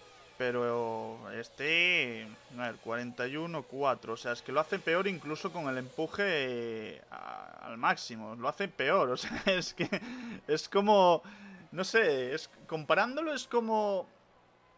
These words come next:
no sabría compararlo, es como decir, mira, voy a intentar curarme esta herida echándole sal.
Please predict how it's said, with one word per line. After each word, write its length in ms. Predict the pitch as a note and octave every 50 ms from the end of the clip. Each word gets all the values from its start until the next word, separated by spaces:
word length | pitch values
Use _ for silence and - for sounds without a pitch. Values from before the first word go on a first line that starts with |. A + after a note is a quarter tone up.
| _ _ _ _ _ _ _ _ _ _ _ _ _ -
no 260 | D#3+ D3+ D#3 E3+ G3+
sabría 380 | G3+ - E4+ E4+ F4+ F4+ B3+ A#3
compararlo, 800 | A#3 A3+ F#3+ - F#3+ F#3 G3 F#3+ E3+ D3 C3 B2+ B2+ B2+ B2+
es 160 | C#3 - -
como 260 | - A3+ A3+ A#3 A#3+ A#3
decir, 720 | A#3 G#3+ - - A3 G#3+ G#3 G#3 G3+ G3 F#3+ F#3 F3+ F#3+
mira, 260 | G#3+ A#3+ G#3+ F3 D3
voy 400 | C#3 C#3 C#3 C3+ C#3+ F3+ A3 B3
a 60 | B3+
intentar 500 | B3+ A#3+ A#3 A#3+ A#3 A3 - A#3 A#3 G#3+
curarme 380 | - A3+ A3 A3+ A3+ G#3+ A3 G#3
esta 260 | G3 - - G#3 G#3
herida 300 | G3+ G#3+ A#3+ A#3+ B3+ A3+
echándole 500 | - - - G#3 G#3+ G#3+ G#3+ G#3 G3 E3+
sal. 400 | - - G3+ G3 D3 A#2 A2+